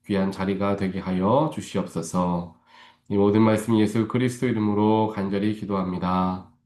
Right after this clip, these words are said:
아멘. 우리 말씀 함께 보겠습니다.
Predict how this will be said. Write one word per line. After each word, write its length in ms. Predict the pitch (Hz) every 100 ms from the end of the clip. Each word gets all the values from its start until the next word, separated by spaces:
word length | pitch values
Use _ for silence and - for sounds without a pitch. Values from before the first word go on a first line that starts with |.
| _
아멘. 640 | - 87 87 92 104 113 - _ _ _ _ _ _ _ _ _ _ _ _ _ _ _ _ _ - _ _ _ _ _ _ _ _ _ _ _ _ _ _ _ _ _ _ _ -
우리 120 | 95
말씀 760 | 95 95 - 104 110 135 143 - _
함께 180 | - 104
보겠습니다. 920 | 98 98 95 - 104 95 90 85 -